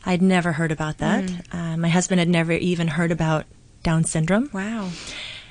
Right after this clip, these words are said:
Speaker 1: Uh, and it, uh, we had to wait a month, and then we got the test results
Speaker 2: A
Speaker 1: back.
Speaker 2: month?
Speaker 1: And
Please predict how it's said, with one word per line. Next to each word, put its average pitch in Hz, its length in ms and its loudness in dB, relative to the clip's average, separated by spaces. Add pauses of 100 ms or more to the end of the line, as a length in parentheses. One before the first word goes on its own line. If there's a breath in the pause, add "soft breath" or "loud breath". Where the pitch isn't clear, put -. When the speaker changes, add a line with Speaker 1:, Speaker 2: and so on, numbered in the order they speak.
(300 loud breath)
Speaker 1:
Uh, 180 40 -2
and 180 500 2
it, 170 180 0
uh, 170 260 0
we 190 100 4
had 190 80 4
to 202 80 4
wait 185 160 4
a - 20 4
month, 180 480 2
and 196 120 4
then 180 80 4
we 180 100 2
got - 180 -2
the 143 80 -4
test - 320 -4
results 165 340 -6
Speaker 2:
A - 40 -12
Speaker 1:
back. 320 140 0
Speaker 2:
month? 381 260 0
Speaker 1:
And 160 440 0